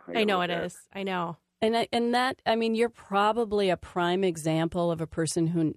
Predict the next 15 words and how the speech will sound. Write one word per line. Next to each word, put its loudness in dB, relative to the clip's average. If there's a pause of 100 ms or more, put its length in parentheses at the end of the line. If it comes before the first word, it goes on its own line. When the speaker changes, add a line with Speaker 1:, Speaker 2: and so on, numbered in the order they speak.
Speaker 3:
who 0
needs 0
to -6
sit -4
down 0
with -2
a 0
nutritionist -4
and 2 (420)
get 4
some 0
education -2
and -2
some -2
choices. -2